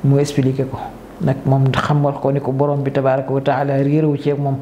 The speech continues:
te lu mu def rek mooy la gën la mu deful. Te gisoon nañu ne sart yi dafa metti, ndeysaan.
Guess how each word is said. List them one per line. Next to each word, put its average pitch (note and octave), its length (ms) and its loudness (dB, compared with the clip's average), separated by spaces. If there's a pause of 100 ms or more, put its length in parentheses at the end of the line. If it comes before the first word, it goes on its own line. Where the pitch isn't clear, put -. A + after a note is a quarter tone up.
(160)
te E3 80 2
lu D#3+ 120 4
mu F#3 100 2
def E3+ 160 0
rek C#3 140 0
mooy C3+ 180 2
la B2+ 100 0
gën C3 200 0
la B2 80 -2
mu B2 100 -2
deful. - 240 -4 (2250)
Te E3+ 320 4
gisoon F3 300 4
nañu D#3+ 220 6
ne D#3+ 40 4
sart E3 300 0
yi D#3 120 4
dafa E3 200 2
metti, B3+ 420 0 (240)
ndeysaan. B2 400 -2